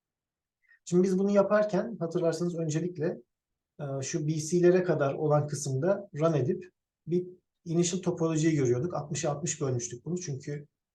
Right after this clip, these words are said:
e, sunumumuzda da altmışa altmışlıktı bu aslında. E, sonra şuradaki şeye, e, doğru boyunca yük vermek için bunun uzunluğunu belirlemiştik. Şu şekilde kırk üç nokta üç,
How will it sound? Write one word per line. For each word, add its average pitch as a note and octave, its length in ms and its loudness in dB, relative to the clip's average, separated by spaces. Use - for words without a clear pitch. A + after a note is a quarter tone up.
e, B2+ 120 -8
sunumumuzda C#3 600 -4
da - 100 0
altmışa - 340 -6
altmışlıktı - 960 -12
bu A2+ 100 -4
aslında. D#3 460 -10
E, D3 80 -4
sonra F3+ 260 6
şuradaki F#3 720 0
şeye, E3 500 0
e, D3 60 -8
doğru D3+ 340 4
boyunca D#3 580 2
yük E3+ 260 2
vermek D#3 340 4
için - 440 -4
bunun E3+ 240 4
uzunluğunu D#3 400 2
belirlemiştik. B2+ 720 -2
Şu - 140 -10
şekilde C#3+ 340 -4
kırk C#3 240 -6
üç D#3 140 -4
nokta - 240 -2
üç, - 420 -8